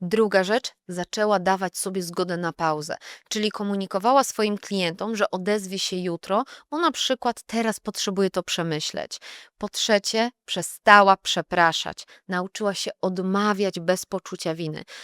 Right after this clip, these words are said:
czyli mówiła o tym, że nie może się już tego podjąć, bo ma na przykład pełny grafik.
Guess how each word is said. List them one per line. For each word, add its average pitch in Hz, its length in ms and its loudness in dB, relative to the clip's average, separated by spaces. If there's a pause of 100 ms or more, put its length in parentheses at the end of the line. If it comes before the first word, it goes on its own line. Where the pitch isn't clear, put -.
(160)
czyli 269 220 0
mówiła 262 560 4
o 180 100 -4
tym, 170 240 -8
że 175 180 -2 (200)
nie 220 140 0
może 233 320 0
się - 180 0
już 202 160 0
tego 190 260 0
podjąć, 190 540 0 (280)
bo 349 80 4
ma 330 200 4
na 294 120 4
przykład - 460 -2 (220)
pełny 175 380 0
grafik. 165 500 -2